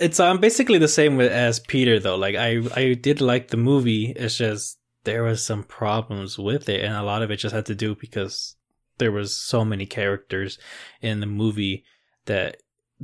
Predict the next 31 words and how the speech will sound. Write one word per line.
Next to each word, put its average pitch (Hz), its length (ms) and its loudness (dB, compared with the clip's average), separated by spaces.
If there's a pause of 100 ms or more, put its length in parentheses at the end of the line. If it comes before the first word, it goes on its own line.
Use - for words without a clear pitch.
(680)
more 131 460 4
than 120 140 4
half 117 260 -2
of 113 140 -6
it 107 60 -2
was 104 180 -4
just - 240 -4
introduction, 110 580 -4
introduction, 104 540 -6
introduction. 104 680 -6 (1040)
And 117 240 -2
so, 104 600 -2 (1900)
and 127 180 -2
then 117 380 -2 (640)
because 120 380 0
there 113 100 2
was 117 140 0
so 127 100 0
much 117 220 0
introduction, 117 800 -2 (140)
there 131 120 0
wasn't, 127 560 0 (140)
and 131 240 2
everything 135 440 0
that 127 100 4
was 117 180 2
set 117 260 2
up 117 200 -2
with 117 180 -2
these 117 240 -2
characters, 147 880 -2